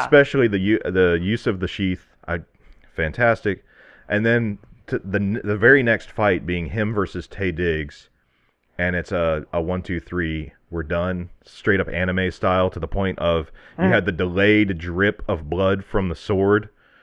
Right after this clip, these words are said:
Speaker 2: Oh, yeah.
Speaker 1: and then the delayed face sliding off.
Speaker 2: Oh, yeah.
Speaker 1: Right? It was like, "What?"
Speaker 2: It's
Speaker 1: They
Speaker 2: when
Speaker 1: went
Speaker 2: it
Speaker 1: straight anime with that.
Speaker 2: It's, the thing is, up until the point, it's, it's an R that forgets it's an R until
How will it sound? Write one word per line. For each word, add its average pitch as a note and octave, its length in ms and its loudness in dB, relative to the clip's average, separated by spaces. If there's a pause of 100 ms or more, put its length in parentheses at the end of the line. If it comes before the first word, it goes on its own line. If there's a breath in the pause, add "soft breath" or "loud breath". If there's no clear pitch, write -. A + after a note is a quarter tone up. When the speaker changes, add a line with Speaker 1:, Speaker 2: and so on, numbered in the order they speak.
(140)
Speaker 2:
Oh, E3+ 320 8
yeah. D#3+ 260 0
Speaker 1:
and G2+ 140 2
then F#2+ 120 0
the F2+ 60 -2
delayed G2 500 2
face G#2 380 -2
sliding G#2+ 480 0
off. A2 580 -2
Speaker 2:
Oh, F#3+ 280 6
yeah. D#3+ 280 4
Speaker 1:
Right? G#2+ 260 6
It A2 80 6
was G2+ 160 0
like, G2+ 200 2 (240)
"What?" A3 460 0
Speaker 2:
It's G#3+ 140 6
Speaker 1:
They G3+ 100 -2
Speaker 2:
when E4 160 8
Speaker 1:
went D#4 180 10
Speaker 2:
it C4 40 -2
Speaker 1:
straight F3+ 420 0
anime D3 480 0
with A#2+ 160 -4
that. G#2+ 380 0
Speaker 2:
It's, C4+ 520 4
the C4 180 0
thing F4 300 0
is, G#3+ 180 2
up B3+ 160 4
until C4 320 2
the G3+ 80 2
point, G#3 560 -2
it's, F#3+ 240 -4
it's A#3+ 200 -10
an G#3+ 160 0
R A3 240 8
that F#3 240 2
forgets F#3+ 320 -2
it's F3 180 -4
an F3 160 0
R E3+ 260 6
until G3 580 4